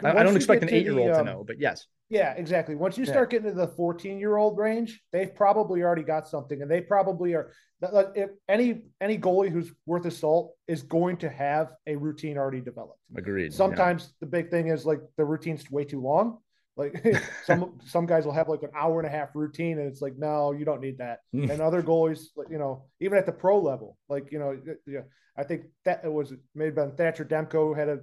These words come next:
Speaker 2: interview at one time where he was taught, spent, like, an hour and a half warming up, and then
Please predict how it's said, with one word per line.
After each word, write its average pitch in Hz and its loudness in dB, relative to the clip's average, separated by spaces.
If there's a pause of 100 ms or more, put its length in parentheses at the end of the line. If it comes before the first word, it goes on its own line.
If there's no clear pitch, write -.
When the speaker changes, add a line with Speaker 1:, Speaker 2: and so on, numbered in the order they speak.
Speaker 2:
interview 151 -4
at 143 -4
one 147 -4
time 147 -4
where 143 0
he 147 -2
was 143 -8
taught, 143 -2
spent, 147 -8
like, 139 -8
an 131 -12
hour 147 -2
and 143 -6
a 131 -6
half 139 -6
warming 135 -6
up, 143 -4 (260)
and 143 -4
then 143 -4